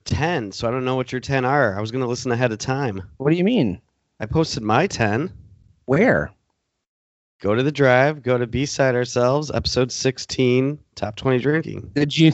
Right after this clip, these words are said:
Speaker 2: <laughs> did you and I both
Speaker 1: Oh, there's
Speaker 2: separately
Speaker 1: two.
Speaker 2: make
Speaker 1: <laughs> Oh, man. Classic Josh
Speaker 2: I'll,
Speaker 1: and Danny.
Speaker 2: I'll open yours up. So
Speaker 1: I opened yours <laughs> up. Uh, our first song.
Speaker 2: Of course it is.
Speaker 1: <laughs>
Speaker 2: Oh,
Speaker 1: All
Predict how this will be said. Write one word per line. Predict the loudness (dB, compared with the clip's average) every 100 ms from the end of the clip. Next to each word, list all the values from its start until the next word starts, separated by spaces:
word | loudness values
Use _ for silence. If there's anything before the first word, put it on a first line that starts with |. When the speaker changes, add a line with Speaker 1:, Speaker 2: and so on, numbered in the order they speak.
| 4
Speaker 2:
<laughs> | 2
did | 2 4 4
you | 6
and | 6
I | 6
both | 6 4 6
Speaker 1:
Oh, | 4
there's | 6 4
Speaker 2:
separately | 2
Speaker 1:
two. | 2
Speaker 2:
make | 2 2
Speaker 1:
<laughs> | 4 6 4 2 -2 -2 -8 0
Oh, | 4 6 4 2
man. | -2 0 0 -2 -4 -10 _ _ _ _ _ _ _
Classic | -8 0 4 4 2 -4 -4
Josh | -2 2 4 2 0
Speaker 2:
I'll, | -8
Speaker 1:
and | 0
Danny. | 0 0 -2 -6 -4
Speaker 2:
I'll | 2 2
open | 0 -4
yours | -6 -6 -6
up. | -6 -8 _ _
So | -8 -8 -8 _ -18
Speaker 1:
I | -10 -6
opened | -4 -4 -4
yours | -4 -6 -6 -12
<laughs> | -10
up. | -12 -12 _ _ _ _ _ _ _ -20 -20 _ _ 0
Uh, | 2 4 4 0 -4 -4
our | -4
first | -2 -4 -2
song. | 0 2 2 -2 -8 -12 -18 _ _
Speaker 2:
Of | -16
course | -14 -10
it | -8 -8
is. | -10 -14 _ _ _ _ -8 0
Speaker 1:
<laughs> | 0 0 -4 -2 -4 -2 -8 -8 -10 _ _ _ _ _ _ -18
Speaker 2:
Oh, |
Speaker 1:
All | -16 -16 -18